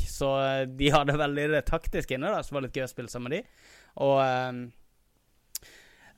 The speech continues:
jeg, jeg tror kanskje jeg kommer til å gå tilbake til det, men det er ingenting jeg har lyst til å spille alene. Jeg merker det med en gang. Det er det er ikke et solospill i det hele tatt. Storyen er platt og påklistret, og det er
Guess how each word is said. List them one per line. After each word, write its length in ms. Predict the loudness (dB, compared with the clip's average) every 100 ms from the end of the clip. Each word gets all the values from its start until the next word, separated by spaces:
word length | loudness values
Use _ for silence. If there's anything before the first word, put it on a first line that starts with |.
| -8
jeg, 120 | -8 -4
jeg 100 | -4
tror 360 | 2 2 2 0
kanskje 440 | -2 0 2 2
jeg 220 | 2 0 -2
kommer 160 | -4
til 140 | 2 2
å 60 |
gå 60 | 2
tilbake 280 | 2 0 4
til 120 | 4 4
det, 100 | 2
men 160 | 0
det 100 | 0
er 220 | -4 -8 -4
ingenting 420 | -2 0 2 2
jeg 80 | 2
har 60 |
lyst 120 | -2 -6
til 60 | -6
å 40 |
spille 200 | -6 -4
alene. 280 | -6 -6 -10 _ -16 0
Jeg 120 | 2
merker 200 | 2 2
det 20 | 0
med 140 | 0
en 60 | 0
gang. 160 | -2
Det 100 | 2
er 280 | 2 2 -2 -10 -18 -20 _ 0
det 80 |
er 200 | 2 4 0
ikke 400 | -4 -6 -2 -2
et 80 |
solospill 580 | 0 -4 -4 -6 -6 -6
i 60 | -6
det 120 | -6 -8 -4
hele 360 | -4 -4 -8
tatt. 300 | -6 -8 -8 -18 -20 -12
Storyen 580 | -6 0 4 6 6 6
er 260 | 2 0 -2
platt 280 | -4 -2 -2 -6 -14 -8
og 180 | -8
påklistret, 880 | -4 -2 -2 -4 -6 -6 -6 -8 -8
og 80 | -6
det 80 | -4
er 220 | -6 -10